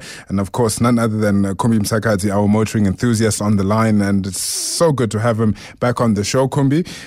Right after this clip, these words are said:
Uh, welcome to the show tonight. What were you driving this time around?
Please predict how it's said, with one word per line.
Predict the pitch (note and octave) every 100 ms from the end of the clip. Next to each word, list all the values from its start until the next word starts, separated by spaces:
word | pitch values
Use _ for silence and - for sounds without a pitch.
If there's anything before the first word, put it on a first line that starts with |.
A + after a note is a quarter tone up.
| -
Uh, | C#3+ D3+
welcome | D3 D#3+ F3+ F3+ E3+ D3+
to | D3+ D3 C#3+ C#3+ B2+
the | B2+
show | - E3+
tonight. | - B2 G#2+ C3+ C#3+ -
What | E2+ G#2+ C3+ F#3+
were | B3
you | G3+
driving | A#2+ G2+ B2+ B2+ A2
this | G2 -
time | G2 D#2+
around? | C2+ -